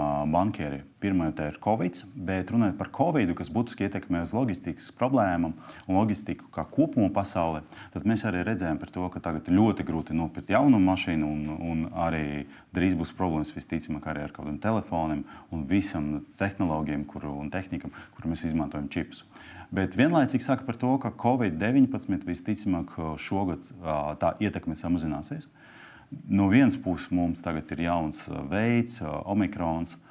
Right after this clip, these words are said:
no otras, kas ir ļoti lipīgs, un to mēs arī redzam pēc cipriem, ne tikai Latvijā vai Balti, bet visa pasaule. No otras puses,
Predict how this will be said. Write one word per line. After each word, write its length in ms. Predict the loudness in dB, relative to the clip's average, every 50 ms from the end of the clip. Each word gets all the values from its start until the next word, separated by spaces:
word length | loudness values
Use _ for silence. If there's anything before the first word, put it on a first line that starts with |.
| -20 -8 -4 -2
no 140 | 0 2 2
otras, 300 | 2 0 0 -4 -6 -8 -8 -10 -8 -8 -6 -6 -6
kas 160 | -6 -4 -2
ir 120 | 2 2 4
ļoti 260 | 4 2 0 0 2
lipīgs, 400 | 2 2 2 2 0 -2 -2 -2
un 100 | -4 -2 -2
to 80 | 0 -2
mēs 140 | -2 -2 -2
arī 160 | -4 -4 -4
redzam 300 | -4 -4 -4 -6 -6 -8 -10 -12 -12 -10 -8
pēc 180 | -6 -6 -6 -6
cipriem, 300 | -6 -6 -4 -4 -2 -2
ne 60 | 0
tikai 220 | 0 0 0 0 0
Latvijā 500 | 0 0 0 -2 -6 -6 -6 -4 -4 -4
vai 140 | -4 -4 -4
Balti, 360 | -2 0 0 0 0 -2 -4 -10
bet 80 | -6 -4 -2
visa 200 | -2 -2 -2 -4
pasaule. 480 | -4 -4 -4 -2 0 0 0 -2 -4 -8 -10 -16 -20 -20 -20 -20 -18 -18 -20 -12 -4 0
No 80 | 2 2
otras 220 | 4 2 0 -2 -2
puses, 380 | -4 -4 -4 -4 -6 -10 -12